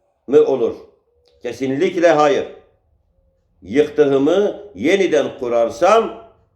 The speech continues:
yasayı çiğnediğimi kanıtlamış olurum." diyor. "Çünkü ben Tanrı için yaşamak üzere yasa aracılığıyla yasa karşısında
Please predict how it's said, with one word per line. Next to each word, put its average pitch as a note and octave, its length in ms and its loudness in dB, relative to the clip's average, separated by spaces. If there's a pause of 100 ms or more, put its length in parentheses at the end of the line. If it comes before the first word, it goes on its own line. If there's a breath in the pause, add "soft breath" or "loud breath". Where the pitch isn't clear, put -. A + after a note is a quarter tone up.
yasayı B2+ 760 -4 (260)
çiğnediğimi B2 880 -4 (160)
kanıtlamış B2+ 640 -2
olurum." A2+ 420 -2
diyor. G#2 260 -4 (2750 loud breath)
"Çünkü F3 640 -2 (220)
ben G#3 520 0 (280)
Tanrı D#3+ 300 0
için D3 500 -6
yaşamak D3+ 600 -2
üzere D#3 680 0 (420)
yasa C#3 320 0
aracılığıyla C3+ 1120 -2 (500)
yasa B2+ 320 -4
karşısında B2+ 960 -4